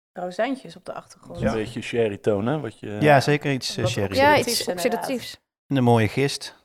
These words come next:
Speaker 3: Gisttoon in de achtergrond, een beetje brioche. Eh, minder dan ik
Speaker 1: Ja.
Speaker 3: had verwacht, eerlijk gezegd, maar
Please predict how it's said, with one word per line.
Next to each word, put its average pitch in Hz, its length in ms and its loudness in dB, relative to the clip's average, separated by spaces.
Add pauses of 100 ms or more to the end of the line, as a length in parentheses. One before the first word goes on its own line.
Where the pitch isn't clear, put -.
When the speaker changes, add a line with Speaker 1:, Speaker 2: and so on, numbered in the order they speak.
Speaker 3:
Gisttoon 110 400 -4
in 104 100 0
de 107 60 -2
achtergrond, 107 420 -6
een 101 60 -8
beetje 101 220 -8
brioche. 104 500 -10 (160)
Eh, 147 100 -8
minder 170 300 0
dan 147 120 4
ik 135 80 2
Speaker 1:
Ja. 135 60 0
Speaker 3:
had - 100 -4
verwacht, 120 340 0
eerlijk 139 200 -2
gezegd, - 340 -6
maar 107 320 -6